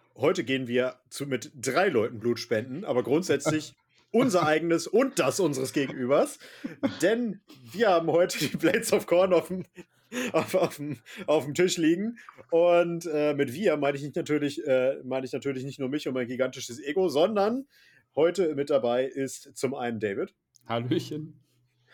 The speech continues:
Speaker 1: Und zum anderen ist es unser Gast, äh, in Fragen Blut lassen, Ader lassen, äh, Schädel sammeln und so weiter, was halt die, die, die Hobbys,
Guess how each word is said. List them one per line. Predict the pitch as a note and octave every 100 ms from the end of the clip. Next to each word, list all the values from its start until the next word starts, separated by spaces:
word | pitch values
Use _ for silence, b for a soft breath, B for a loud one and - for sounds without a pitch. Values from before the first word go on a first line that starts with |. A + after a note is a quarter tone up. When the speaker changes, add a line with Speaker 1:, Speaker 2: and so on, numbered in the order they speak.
| B B G#3+ B
Speaker 1:
Und | F3+ B3
zum | F#3
anderen | D3 D#3 E3 D#3+ D#3
ist | D3 D3+
es | D3 C#3+
unser | - C3+ C3+ A#2+ B2 B2+ - B2+ G2
Gast, | C3+ E3 - - B B B -
äh, | C3 C3 C3+ D3
in | D3
Fragen | - B2 C3 C3+ C#3 C3 C#3+ D3
Blut | C3 G3 A#3+ -
lassen, | E3+ E3+ F3+ D#3+ E3
Ader | B2+ C#3+ C#3
lassen, | B2 B2 - B2 B2 B2 _ -
äh, | B2 A#2+ A2+ C3
Schädel | - D#3+ G3 E3
sammeln | C#3+ C#3+ C#3 C#3+ C#3+ D#3 _ _ _ -
und | F3 A3
so | E3+
weiter, | C3 C3+ D#3+ D3+
was | C#3 D3
halt | E3 D3
die, | C#3+ C#3
die, | B2+ C3 B2+ B2
die | A#2
Hobbys, | B2 C#3+ C#3 -